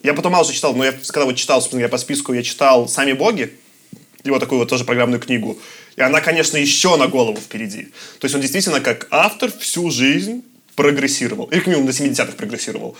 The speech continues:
Что круто, если я так буду в своей профессии, в том, что я делаю, хотя бы вот прогрессировать, как Азимов, это очень круто.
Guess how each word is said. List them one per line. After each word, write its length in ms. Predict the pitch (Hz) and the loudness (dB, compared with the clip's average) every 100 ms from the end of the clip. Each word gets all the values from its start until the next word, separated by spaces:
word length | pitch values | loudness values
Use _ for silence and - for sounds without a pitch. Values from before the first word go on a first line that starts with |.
| - - | -20 -12
Что 160 | - 147 | -4 -2
круто, 420 | 160 143 196 143 | 0 2 2 2
если 180 | 123 135 | 0 0
я 40 | |
так 120 | 131 | 0
буду 120 | 127 | -2
в 40 | 127 | 0
своей 180 | 147 135 | 2 2
профессии, 640 | 135 117 143 143 131 117 | 0 0 0 0 -4 -4
в 40 | |
том, 100 | 117 | -6
что 120 | 120 120 | -6 -4
я 40 | |
делаю, 260 | 120 131 113 | -2 -2 -2
хотя 260 | 110 120 | -4 -6
бы 100 | 110 | -4
вот 140 | 104 - | -6 -8
прогрессировать, 500 | 113 110 113 123 110 | -8 -6 -4 -4 -4
как 160 | 104 | -4
Азимов, 320 | 110 127 165 117 | -4 -4 -6 -4
это 140 | 117 | -4
очень 280 | 117 110 95 | -4 -4 -10
круто. 260 | - - | -14 -14